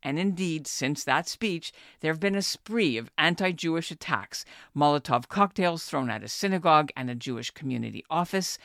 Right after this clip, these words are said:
bullets fired at two Jewish schools, not once, but twice,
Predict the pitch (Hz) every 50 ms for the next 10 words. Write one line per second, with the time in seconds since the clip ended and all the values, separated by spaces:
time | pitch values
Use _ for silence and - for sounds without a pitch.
0 | - - - - - - - 165 185 190 226 233 - - - - - - - 156
1 | 160 175 180 185 180 147 113 - - - - 208 202 165 160 151 131 127 117 -
2 | - - - 185 190 196 202 208 214 202 - 165 151 131 123 - - 131 143 165
3 | 196 233 233 - - - _ _ - - 104 - _ - - - - 190 214 196
4 | 160 160 - -